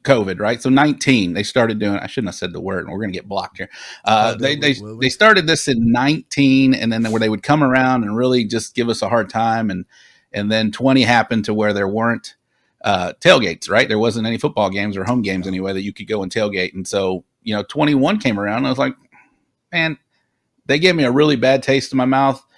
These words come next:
Speaker 1: prior to that, so I didn't even go back in twenty-one. So I'm, I'm on the fence right now. When they called, they're probably saying, "Hey, are you gonna, are you gonna renew?" And,
Speaker 2: Don't
Speaker 1: and
Speaker 2: do it.
Speaker 1: this and that. And I don't know that I will because of the way that their ambassadors have treated us out there. So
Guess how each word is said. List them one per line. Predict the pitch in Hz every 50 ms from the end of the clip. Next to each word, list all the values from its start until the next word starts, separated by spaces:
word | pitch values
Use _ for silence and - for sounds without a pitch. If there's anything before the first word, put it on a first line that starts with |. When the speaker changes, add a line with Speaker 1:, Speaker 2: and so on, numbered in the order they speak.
| _ _ _ _ _ _ _ _ _
Speaker 1:
prior | - - 127 123 123 139 143 139 131
to | - 151 147
that, | 147 143 147 151 151 -
so | - 120
I | 110 139
didn't | 190 202 202
even | 101 98 175
go | 165 151 160
back | 151 139 120 - - - _ _ _ _ _ -
in | 104 104
twenty-one. | 98 - 123 120 117 113 107 98 101 107 101 95 82 85
So | - - 101 104
I'm, | 110 127 143 143 -
I'm | 120 139 147 160
on | 165 165 165
the | - -
fence | - 151 151 147 135 -
right | 156 147 139 135
now. | 143 147 151 147
When | 139 135
they | 131 131 127
called, | - 147 147 147 135
they're | 131 120
probably | - 135 131 131 123 107
saying, | 101 123 117 113
"Hey, | 127 208 208
are | 151 107
you | 107 123 147
gonna, | 135 147 143 147 143 139 135 135 _ -
are | -
you | 113 147 156
gonna | 151 160 160 151
renew?" | 147 160 160 151 147 147 156 185 233 254
And, | 262
Speaker 2:
Don't | 208 127 120
Speaker 1:
and | 101
Speaker 2:
do | - 131 151
it. | 247
Speaker 1:
this | 240 - 127
and | 120 117
that. | 147 214 254 -
And | - 117 - _ _ _ _ _ _ _ _ _ -
I | - 104 123
don't | 143 165 175 175
know | 175 185 185 180
that | 185 190
I | 185 180
will | 170 202 240 214
because | 143 - - - 120 117 117
of | 120 117 117
the | 120 113
way | 123 127 131 131
that | 120 120 120 -
their | 123 127 131 127 127 _ _ _ _ _ _ _ _ _ _ _ _ _ - -
ambassadors | 95 110 139 131 - 196 277 220 - - 147 120 107 107 113 123 127 -
have | - 120 113 107
treated | - - 104 95 95 95
us | 95 92 -
out | 101 101 107 -
there. | - 90 -
So | - 90 90 87 90